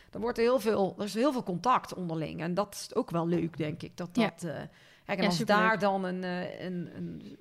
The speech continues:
Speaker 1: zullen we maar even zeggen, rotte appel tussen zit, dan gaat die eruit.
Speaker 2: Ja. Ja, we gaan de sfeer niet laten verpesten door
Speaker 1: Nope,
Speaker 2: één iemand.
Speaker 1: dat, eh, gaan we niet doen.
Speaker 2: <laughs> Eh, wat heb je gedaan in de tijd van corona waarin je niks kon organiseren?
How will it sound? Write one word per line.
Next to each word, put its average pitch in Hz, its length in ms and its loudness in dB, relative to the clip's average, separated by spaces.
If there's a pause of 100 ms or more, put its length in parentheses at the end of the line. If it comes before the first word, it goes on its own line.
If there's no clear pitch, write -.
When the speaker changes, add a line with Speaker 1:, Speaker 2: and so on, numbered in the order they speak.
Speaker 1:
zullen 185 200 -6
we 180 100 0
maar 175 80 0
even 175 140 -4
zeggen, 175 260 -2
rotte 175 220 -6
appel 220 280 0
tussen 175 320 -6
zit, 160 380 -8 (200)
dan 160 260 -6
gaat 170 220 -2
die 208 120 -6
eruit. - 420 -6 (100)
Speaker 2:
Ja. 220 280 2 (560)
Ja, 180 160 -2
we 180 60 -6
gaan 175 140 -6
de 175 60 -6
sfeer 190 220 -2
niet 247 160 2
laten 262 200 0
verpesten 240 320 0
door 233 80 -2
Speaker 1:
Nope, 208 140 2
Speaker 2:
één 190 80 0
iemand. 175 240 0
Speaker 1:
dat, 196 280 -6
eh, 196 100 -4
gaan 190 180 -4
we 190 60 -4
niet 202 160 -2
doen. 160 240 -4
Speaker 2:
<laughs> 220 60 2 (300)
Eh, 226 180 4
wat 247 180 4
heb 311 160 2
je - 60 -10
gedaan 226 280 4
in 220 80 6
de 202 100 2
tijd 208 240 4
van 202 120 0
corona 233 500 4
waarin 180 280 2
je 180 60 2
niks 175 240 0
kon 254 160 2
organiseren? 254 920 2